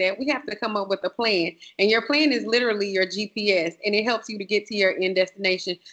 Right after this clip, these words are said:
So absolutely, setting goals are important. And I think if not, you're just floundering around aimlessly. You have no direction. You don't know where it is that you wanna go. But I'm also about just being go with the flow, but I can't be go with the flow on certain things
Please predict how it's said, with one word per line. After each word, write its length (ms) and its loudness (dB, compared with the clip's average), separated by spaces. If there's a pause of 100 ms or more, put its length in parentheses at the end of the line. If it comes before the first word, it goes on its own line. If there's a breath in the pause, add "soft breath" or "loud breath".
So 160 0
absolutely, 640 0
setting 340 -4
goals 540 -2
are 260 0
important. 640 -4 (320 loud breath)
And 180 2
I 120 0
think 320 -6
if 140 -4
not, 500 -2 (240)
you're 240 -2
just 260 -2 (440)
floundering 440 0
around 480 0
aimlessly. 680 -4 (140)
You 140 -6
have 280 2
no 200 0
direction. 500 -2
You 80 -6
don't 220 -2
know 100 -2
where 200 -2
it 80 -2
is 160 -4
that 180 -6
you 60 -12
wanna 180 -4
go. 220 0 (260 loud breath)
But 100 0
I'm 140 2
also 320 -2
about 340 0
just 160 -8
being 260 -4
go 180 -2
with 140 -6
the 100 -6
flow, 260 0
but 100 0
I 80 2
can't 260 -4
be 100 -6
go 200 2
with 140 -4
the 80 -2
flow 300 -2
on 180 -4
certain 340 -2
things 380 -4